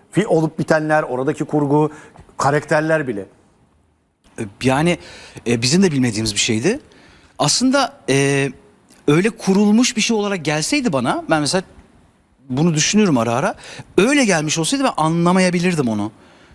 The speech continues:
Speaker 2: Yani bunu biz nasıl yapacağız, nasıl hayata geçireceğiz? Ya en basitinden dört tane adamın aynı yatakta yatıyor olmasını, hani insanların sinir uçlarına dokunmadan, bunu işte hassas,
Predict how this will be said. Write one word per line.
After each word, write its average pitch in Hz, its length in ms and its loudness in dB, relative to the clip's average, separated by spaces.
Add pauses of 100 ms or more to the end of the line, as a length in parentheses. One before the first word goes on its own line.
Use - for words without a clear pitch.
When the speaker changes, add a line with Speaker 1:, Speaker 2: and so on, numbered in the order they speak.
(120)
Speaker 2:
Yani 127 220 0
bunu 151 160 4
biz 151 140 0
nasıl 151 240 2
yapacağız, 127 480 -2 (140)
nasıl 123 220 0
hayata 131 240 0
geçireceğiz? 123 640 0 (240)
Ya - 200 -4
en 185 240 4
basitinden 143 600 0
dört 165 260 0
tane 156 200 0
adamın 147 400 2 (360)
aynı 170 260 0
yatakta 160 380 -2
yatıyor 156 460 2
olmasını, 156 680 0 (420)
hani 156 240 2
insanların 156 640 2
sinir 156 320 -2
uçlarına 151 340 -2
dokunmadan, 151 680 0 (420)
bunu 156 440 2 (120)
işte - 140 -2
hassas, 151 600 -2